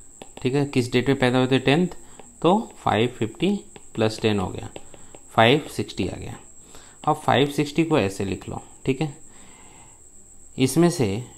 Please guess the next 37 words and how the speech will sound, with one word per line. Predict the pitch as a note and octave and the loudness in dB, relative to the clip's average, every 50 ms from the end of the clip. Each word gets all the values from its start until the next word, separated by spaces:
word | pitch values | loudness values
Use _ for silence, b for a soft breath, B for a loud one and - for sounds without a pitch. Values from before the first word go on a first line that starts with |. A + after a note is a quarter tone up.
| - - | -20 -6
fifty | - A#2+ A2 - - C#3+ D3 D3 C#3+ - - - | -2 -2 -2 0 0 0 0 0 -2 -6 -12 -4
subtract | - C3+ B2+ - - C#3+ C#3+ C#3+ | -2 -2 -2 0 0 -2 -2 0
करना | - B2+ B2+ C3+ C#3 | -2 -2 0 2 2
है, | C#3 C3 A2+ | 4 4 4
यहाँ | A2 G#2+ G#2 - | 2 2 0 0
पे | - D3+ D#3+ C#3+ C3+ B2+ - | 0 0 0 -2 -6 -4 0
two | B2 A#2 A2+ | 0 0 2
subtract | - A2+ G#2 - - - F#2+ F2+ - | 0 -2 -4 -2 -4 -6 -6 -6 -6
करना | - F#2+ F#2 F#2+ F#2+ | -8 -8 -8 -8 -8
है, | F#2+ | -8
ठीक | - - C3+ C#3+ | -8 -8 -4 -2
है। | F3 F3 - - B B B B B B - - | -2 -2 -2 -6 B B B B B B -10 -10
कितना | B2+ B2 C#3 C#3+ C3+ | -6 -2 2 2 4
आ | C3+ | 4
गया | C3+ C3+ C3+ | 4 4 4
answer, | C3 C3 C3 D#3+ E3+ D#3+ D3 - - | 2 2 2 0 0 0 -4 -8 -6
यहाँ | A#2 G#2+ G#2 G#2 | -4 -2 -2 0
पे | G#2+ G#2+ | 0 -2
टेन | - - A#2 B2 C3 | 0 0 0 0 0
आ | C3+ C3+ | 0 0
गया, | C3+ C#3 C#3+ | 0 -2 -2
यहाँ | C#3 C3 A#2 G#2 G2+ G2 | -2 -2 -2 0 0 0
पे | - A2 A2+ | -2 -2 -2
आ | A2+ G#2 | -2 -2
गया | F#2+ A2 A#2+ | -2 -2 -4
three। | - - - A2+ - - - - B B B B B B B B B B B B - | -4 -6 -6 -8 -8 -8 -8 -14 B B B B B B B B B B B B 2
So | - D3+ B2 G2 G2+ A#2 C#3 C#3 - - - B B B B B B B B B B B B - - - - - - | 6 6 6 8 6 2 0 -2 -6 -12 -20 B B B B B B B B B B B B -20 -20 -20 -8 0 2
इस | F3 D#3+ E3+ | 4 6 8
वाले | E3+ D3+ C#3+ B2+ | 8 8 8 6
नंबर | A2+ G#2+ G#2 G2+ G2+ F#2+ | 4 4 4 2 2 0
को | - - A2 | 0 -2 -2
हम | G#2+ | 0
लोगों | G#2 G#2+ | 0 2
ने | G#2+ A2 | 2 0
बोला | G#2+ G2 G2+ G2+ G2+ G2+ | 2 2 2 2 2 0
कि | - - G#2 G#2 | 0 0 -2 -2
इसको | G#2 - - D3+ F3+ F3+ - | -2 2 2 2 2 2 0